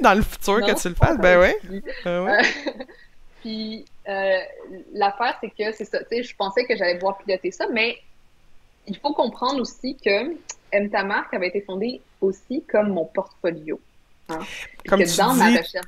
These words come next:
Speaker 2: d'emploi,
Speaker 1: tu te brandais. Ben oui, ben oui.
Speaker 2: je me brandais à travers mon entreprise qui apprenait aux gens à se brander. Tu sais, c'est comme super méta, là, mais,
Speaker 1: Ouais,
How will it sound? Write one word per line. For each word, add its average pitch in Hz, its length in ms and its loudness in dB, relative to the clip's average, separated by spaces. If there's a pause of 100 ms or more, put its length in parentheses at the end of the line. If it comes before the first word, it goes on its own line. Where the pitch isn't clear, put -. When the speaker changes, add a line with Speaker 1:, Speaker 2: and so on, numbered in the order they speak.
Speaker 2:
d'emploi, 165 680 -4
Speaker 1:
tu 202 80 -4
te 180 120 -8
brandais. 175 560 4 (160)
Ben 165 160 2
oui, 170 140 4
ben 151 160 0
oui. 156 160 -2 (220)
Speaker 2:
je 180 140 6
me 185 120 4
brandais 202 640 2
à 240 80 2
travers 190 300 -4
mon 190 140 -8
entreprise 202 680 -6
qui - 100 -6
apprenait 185 380 -2
aux 208 120 -2
gens 190 140 -8
à 202 140 -2
se - 140 -8
brander. 170 500 -4
Tu 226 120 -14
sais, 277 100 -6
c'est 208 60 -4
comme 180 200 0
super 202 260 -6
méta, 185 320 -4
là, 285 380 -2
mais, 175 200 -4
Speaker 1:
Ouais, 175 160 6